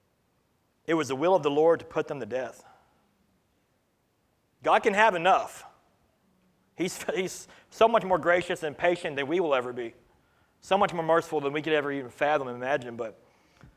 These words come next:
there is, there is a time and an end. And if you won't do it, somebody else will.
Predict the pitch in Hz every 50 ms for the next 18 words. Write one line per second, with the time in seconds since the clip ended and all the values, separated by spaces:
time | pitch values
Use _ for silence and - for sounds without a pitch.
0 | _ _ _ _ _ _ _ _ _ _ _ - 131 147 165 196 180 131 117 147
1 | 151 180 180 147 127 - 160 165 170 147 127 120 120 120 127 131 147 165 165 127
2 | 110 110 - - _ _ _ _ _ _ _ _ _ _ _ _ _ _ _ _
3 | _ _ _ _ _ _ - 135 139 135 135 131 127 131 160 208 233 226 185 151
4 | 135 147 156 147 151 - 170 160 151 143 139 139 131 131 - 131 143 143 127 110